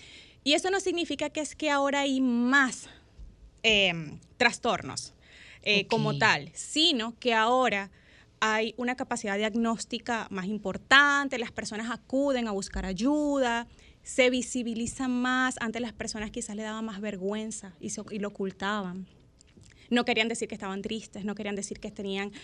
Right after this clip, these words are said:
Speaker 1: eh, ansiedad, porque lo asociaban a debilidad. Y
Speaker 2: Exacto.
Speaker 1: realmente, y ya no, ya no es así tanto, evidentemente, siempre va a haber sus excepciones, pero ya no es tanto así, eh, Andrea, ya se ha dado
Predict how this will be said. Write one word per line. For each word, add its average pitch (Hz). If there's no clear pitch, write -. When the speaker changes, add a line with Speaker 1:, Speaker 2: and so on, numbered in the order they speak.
Speaker 1:
eh, 196
ansiedad, 220
porque 214
lo 208
asociaban 208
a 240
debilidad. 185
Y 277
Speaker 2:
Exacto. 247
Speaker 1:
realmente, 285
y 240
ya 233
no, 233
ya 254
no 285
es 302
así 330
tanto, 254
evidentemente, 185
siempre 190
va 226
a -
haber 226
sus 254
excepciones, 247
pero 277
ya 277
no 302
es 330
tanto 302
así, 277
eh, 202
Andrea, 220
ya 226
se 285
ha 269
dado 254